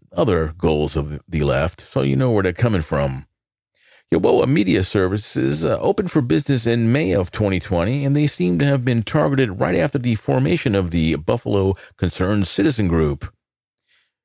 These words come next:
Yowawa's website shows they produce many different podcasts, even one concerned with black issues called Black Reality Unscripted.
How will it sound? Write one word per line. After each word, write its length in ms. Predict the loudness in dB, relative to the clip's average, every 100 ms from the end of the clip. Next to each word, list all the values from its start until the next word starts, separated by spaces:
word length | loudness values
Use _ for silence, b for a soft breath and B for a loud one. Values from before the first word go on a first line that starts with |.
| _
Yowawa's 540 | 2 4 4 2 0 0
website 560 | 0 0 2 0 0
shows 240 | 0 -2 0
they 120 | -2
produce 380 | -2 0 0 0
many 320 | 0 2 2
different 320 | 2 0 0
podcasts, 920 | 2 2 0 0 0 0 0 -2 -8 -16 -6
even 340 | -2 0 2
one 180 | 2 2
concerned 480 | 2 0 0 0 2
with 240 | 2 0 -2
black 340 | 0 0 0
issues 340 | -2 -2 -2 -2
called 440 | -2 0 2 0 -4
Black 380 | -2 0 0
Reality 540 | -2 -2 0 -2 -2 0
Unscripted. 760 | 0 0 -2 -2 0 -2 -4